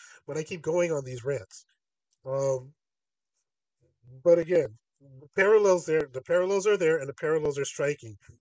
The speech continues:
Read the first five chapters of Genesis. Just do it, and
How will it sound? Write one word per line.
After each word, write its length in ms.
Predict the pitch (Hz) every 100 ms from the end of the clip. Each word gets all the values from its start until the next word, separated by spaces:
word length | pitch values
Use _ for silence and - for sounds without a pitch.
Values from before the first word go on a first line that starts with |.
| _ _ _ _
Read 300 | 120 202 214
the 120 | 190
first 400 | - - 180 185
five 320 | - 170 170
chapters 460 | - 170 170 156 147
of 100 | 135
Genesis. 600 | - 151 151 - 101 - 123
Just 300 | 165 139 117
do 220 | 175 143
it, 140 | - _ _ _ _ _ _ _ -
and 240 | 165 165